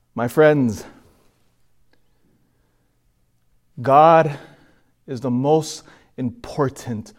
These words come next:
person in our lives. Our world tells us he is not. Our world tells us to do everything else. Keep getting that money, that power, that honor, and that pleasure. Keep, keep focusing on your ego. Keep doing yourself.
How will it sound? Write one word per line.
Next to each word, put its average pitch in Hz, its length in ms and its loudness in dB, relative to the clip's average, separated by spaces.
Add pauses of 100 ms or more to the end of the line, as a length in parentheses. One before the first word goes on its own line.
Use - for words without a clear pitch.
(220)
person 107 580 -10 (140)
in 104 160 -12
our 92 160 -12
lives. 85 560 -20 (1300)
Our 139 140 2
world 151 600 2
tells 131 300 -4
us 123 240 -8
he 131 240 -8
is 104 120 -6
not. 101 320 -12 (1500)
Our 139 160 2
world 160 420 4
tells 143 360 2
us 135 280 0
to - 140 -10
do 143 380 -2
everything 139 540 -4
else. - 600 -14 (1120)
Keep 175 260 -4
getting 156 240 2
that 143 160 2
money, 131 320 -2
that 123 180 -2
power, 127 380 -2
that 120 160 -2
honor, 120 300 -4
and 113 80 -6
that 113 140 -6
pleasure. 113 260 -8
Keep, - 680 -6
keep 190 460 -6
focusing 165 600 0
on 123 140 -2
your 110 100 -6
ego. 147 400 2
Keep 147 280 -6
doing 147 240 -4
yourself. 147 580 0